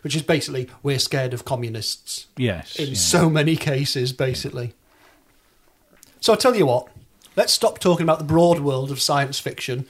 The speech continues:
Speaker 1: and start talking specifically about this episode of T V by S A Lombino.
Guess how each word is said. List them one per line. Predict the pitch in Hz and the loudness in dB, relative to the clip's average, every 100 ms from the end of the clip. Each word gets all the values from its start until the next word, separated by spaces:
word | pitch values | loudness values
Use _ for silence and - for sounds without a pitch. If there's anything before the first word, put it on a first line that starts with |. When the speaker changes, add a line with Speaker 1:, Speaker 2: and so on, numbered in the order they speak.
| - _ _ _ - | -16 _ _ _ -4
Speaker 1:
and | 160 156 160 | 0 0 0
start | - 170 | 2 2
talking | 170 175 147 | 0 -2 -4
specifically | - 151 226 - 135 | -4 -2 -4 -4 -2
about | 143 165 | -2 -2
this | 151 | -4
episode | 165 156 - 156 156 | -4 -2 0 0 0
of | - | -4
T | - 160 | -4 -2
V | 180 202 131 _ _ _ _ - | -2 -4 -8 _ _ _ _ -2
by | 139 | 0
S | 139 - | 0 -2
A | 139 | -4
Lombino. | 139 143 160 226 190 107 | -2 -2 -2 -4 -6 -8